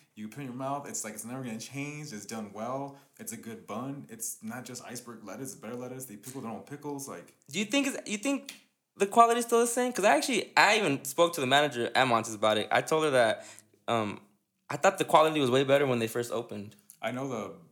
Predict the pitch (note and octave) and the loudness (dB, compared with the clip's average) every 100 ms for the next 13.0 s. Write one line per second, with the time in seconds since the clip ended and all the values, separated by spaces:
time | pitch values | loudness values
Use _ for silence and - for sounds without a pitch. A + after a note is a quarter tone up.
0 | - A2 A#2 C3 A2 A2 A2+ G2 - A#2 | -12 -8 -6 -6 -6 -8 -8 -10 -10 -10
1 | C3+ C3+ C#3+ D3 E3 - G#2+ A2+ G#2+ A2+ | -10 -12 -14 -14 -14 -14 -14 -14 -10 -10
2 | A#2+ A2+ A2+ G#2+ A2 A2 F#2 G2 G2+ G2 | -10 -14 -16 -14 -12 -12 -14 -14 -12 -10
3 | F#2 G2 G#2 G2 - G#2 A#2+ B2+ F#2+ F#2+ | -10 -10 -8 -10 -12 -12 -12 -14 -14 -18
4 | F#2+ - G#2 F#2 G2 F2+ D#2+ F2+ E2+ D2+ | -16 -14 -14 -14 -16 -18 -20 -20 -20 -20
5 | E2 D#2 D#2+ E2+ F2 - F#2 E2+ - - | -20 -18 -20 -20 -20 -20 -20 -20 -20 -18
6 | F#2+ G2 F2 _ _ _ _ G2 G2 G#2+ | -18 -18 -20 _ _ _ _ -16 -12 -10
7 | A2 G#2 G2 G2+ F2+ F#2 F#2 G2 G#2+ G#2 | -8 -10 -12 -16 -14 -14 -12 -14 -12 -10
8 | - - F2+ F2 G#2+ G#2+ G#2 G2+ - G2+ | -12 -12 -16 -18 -16 -14 -12 -14 -16 -18
9 | F#2+ G2+ G2+ F#2 F2 G2 F#2+ F#2 F2 E2+ | -16 -18 -18 -16 -14 -16 -18 -20 -20 -20
10 | F2+ G#2 G#2+ F#2+ F#2+ G2+ F#2 F2+ F#2 F2 | -18 -18 -18 -20 -20 -20 -20 -20 -20 -20
11 | _ _ _ _ - G#2+ A2 G#2+ C#3 A2+ | _ _ _ _ -20 -16 -14 -10 -10 -12
12 | - G2 G#2+ G#2 G#2+ G#2+ G#2 A2 F#2 - | -14 -14 -14 -14 -16 -16 -16 -18 -20 -20